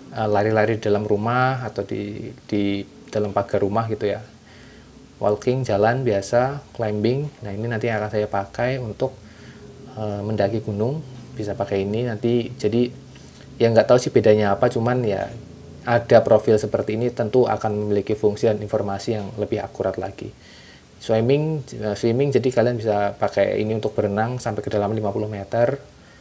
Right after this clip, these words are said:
Untuk bersepeda, udah, itu aja. Kita back, eh, apalagi menunya musik, ini harus terkonek dengan H P. Kalau kalian H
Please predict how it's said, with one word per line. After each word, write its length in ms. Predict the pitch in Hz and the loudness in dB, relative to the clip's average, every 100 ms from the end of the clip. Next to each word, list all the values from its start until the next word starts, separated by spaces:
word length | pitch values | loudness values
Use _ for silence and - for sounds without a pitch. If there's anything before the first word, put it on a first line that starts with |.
| - - - - - | -20 -20 -20 -20 -18
Untuk 160 | - | -18
bersepeda, 800 | - - 98 101 - 117 127 151 - - - - - | -12 -6 0 0 0 2 2 0 -6 -18 -20 -20 -14
udah, 400 | 113 90 - - | -8 -8 -10 -12
itu 160 | 117 107 | -6 -4
aja. 400 | 98 - 87 - - - - - - - - - - - | -4 -6 -10 -12 -20 -20 -20 -20 -20 -20 -20 -20 -20 -10
Kita 160 | - 104 | -4 -4
back, 320 | - 113 131 - - - | 2 4 4 -2 -20 -16
eh, 840 | - 101 101 101 104 104 107 104 101 110 113 - | -10 -6 -6 -8 -10 -10 -10 -10 -12 -16 -18 -14
apalagi 600 | 110 - 104 101 101 120 | -10 -2 0 -2 -4 -8
menunya 560 | 120 113 113 110 127 135 139 139 139 139 139 139 139 139 139 - - - - - - - | -6 -4 -4 -4 -6 -6 -6 -6 -6 -6 -8 -8 -8 -10 -12 -18 -20 -20 -20 -20 -20 -8
musik, 420 | 123 - 160 160 - - | -6 0 2 0 -6 -4
ini 160 | 123 | -2
harus 320 | 147 127 117 | 2 2 2
terkonek 400 | 123 117 117 113 | 0 0 0 -2
dengan 240 | 117 110 110 | -2 -2 0
H 160 | 98 | 0
P. 240 | - 131 147 | 2 0 0
Kalau 160 | 117 | -2
kalian 320 | 110 107 107 | 0 2 2
H 80 | 107 | 0